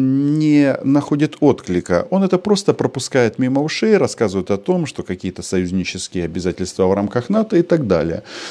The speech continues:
Но вот Павлику хочется сказать: Павлик, а, я понимаю, что у тебя бронь на мобилизацию, и, м, тебя навряд ли из бункера вытащишь просто так, ты будешь упираться, это ясно. Но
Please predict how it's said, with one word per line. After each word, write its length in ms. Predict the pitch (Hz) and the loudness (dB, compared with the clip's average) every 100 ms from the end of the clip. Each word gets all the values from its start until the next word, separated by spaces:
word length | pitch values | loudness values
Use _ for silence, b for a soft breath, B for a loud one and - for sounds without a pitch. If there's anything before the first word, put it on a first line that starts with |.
| B | B
Но 100 | 131 | 6
вот 180 | 175 180 | 6 6
Павлику 380 | 214 240 214 185 | 4 4 2 2
хочется 400 | 196 190 190 180 | 2 0 -2 -2
сказать: 500 | - 196 175 90 - | 2 4 4 2 2
Павлик, 420 | 185 143 82 78 | 4 6 4 -2
а, 300 | - 95 87 - | -2 -2 -2 0
я 140 | 117 | 0
понимаю, 400 | 123 147 202 285 | 2 0 2 0
что 160 | - 104 | 0 -2
у 40 | |
тебя 260 | - 101 104 | 0 2 2
бронь 300 | 110 104 85 | 4 2 2
на 180 | 92 | -2
мобилизацию, 960 | 87 87 92 110 127 98 - - 80 - B B B | -2 0 0 0 2 2 2 -4 -4 -6 B B B
и, 200 | - 101 | 2 4
м, 680 | 87 82 82 85 82 80 82 | 4 2 0 -2 -2 -4 -2
тебя 300 | - 92 90 | 0 2 2
навряд 500 | 85 90 101 131 117 | 2 2 4 4 2
ли 120 | 92 87 | 0 0
из 280 | 87 92 | 0 -2
бункера 440 | 90 98 - 92 92 | 0 -2 0 2 2
вытащишь 580 | 95 95 87 - 82 - | 0 -2 -4 -4 -6 0
просто 360 | 92 - 110 | -2 0 -2
так, 320 | 107 202 269 - | 2 2 0 -2
ты 120 | 95 | -6
будешь 360 | 87 90 - | -2 -4 -4
упираться, 520 | 98 123 143 175 - 87 | -4 -2 0 0 -2 -6
это 180 | 90 117 | 0 4
ясно. 500 | 185 131 - - 78 | 6 4 2 -8 -4
Но 220 | 104 107 | 0 0